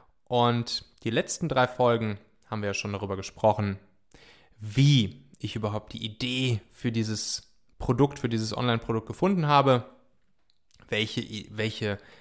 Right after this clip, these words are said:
Arten der Ideenfindung, welche Wege der Ideenfindung dir, du dir davon abschauen kannst. Dann in der Folge zwei von vier haben wir darüber gesprochen,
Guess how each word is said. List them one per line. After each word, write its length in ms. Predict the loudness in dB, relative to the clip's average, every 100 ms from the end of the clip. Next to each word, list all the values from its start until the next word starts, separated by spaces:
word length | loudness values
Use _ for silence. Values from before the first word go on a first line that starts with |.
| _ _
Arten 380 | 2 2 2 0
der 100 | 0
Ideenfindung, 720 | 0 0 2 0 -2 -4 -2
welche 300 | -4 -8 -2
Wege 240 | 0 2 0
der 260 | -2 -4
Ideenfindung 680 | -4 -2 -2 -4 -2 -4 -2
dir, 260 | 0 0 -4 _ _ _ _
du 120 | -2 2
dir 160 | 2
davon 340 | 4 2 -2 -6
abschauen 600 | -6 -4 2 4 2 2
kannst. 540 | 0 0 -2 -8 -14 _ _ _ _ _ -18 -18 -18 -20 -4
Dann 320 | 0 2 0 -2
in 60 | -6
der 100 | -2
Folge 340 | -2 -2 -4
zwei 640 | -4 -4 -2 -2 2 2
von 240 | 2 -2 -4
vier 360 | -2 0 2
haben 100 | 2
wir 80 | -2
darüber 260 | -2 -2 -2
gesprochen, 540 | -4 -4 -2 -2 -4